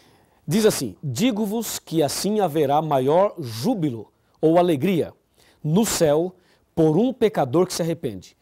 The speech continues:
do que por noventa e nove justos que não necessitam de arrependimento." Viu? A palavra de Deus diz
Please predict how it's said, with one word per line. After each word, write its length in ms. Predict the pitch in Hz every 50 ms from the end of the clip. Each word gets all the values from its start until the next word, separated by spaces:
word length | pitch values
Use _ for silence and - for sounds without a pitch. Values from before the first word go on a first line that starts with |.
| _ _ _ _
do 140 | 139 139 143
que 160 | - 175 170
por 200 | 170 - 156 147
noventa 520 | 143 143 131 117 101 135 185 226 - 226
e 40 | 196
nove 260 | 156 170 196 185 202
justos 580 | 147 117 131 135 135 - - 139 135 - - - _ _ _ _ _ _ _ _
que 160 | - - 151
não 380 | 139 131 131 139 147 170 185 185
necessitam 800 | 170 160 160 - - 135 - - - 147 143 135 - - 131 123
de 80 | 117 120
arrependimento." 800 | 98 98 107 - - 107 98 92 101 98 - - _ _ _ _ _ _ _ _ _ _ _ _ _ _ _ _ _ _ _ _ _ _ _ _ _ _ _ _ _ _
Viu? 260 | 113 117 147 214 - _ _ _ _ _ _ _ _ _ _ _ _ _ _ _ _ _ _ _ - - - - - _
A 80 | 151
palavra 360 | - - 156 156 180 180 180 165
de 100 | 147 139
Deus 240 | 160 185 170 123
diz 360 | 131 113 92 - - - -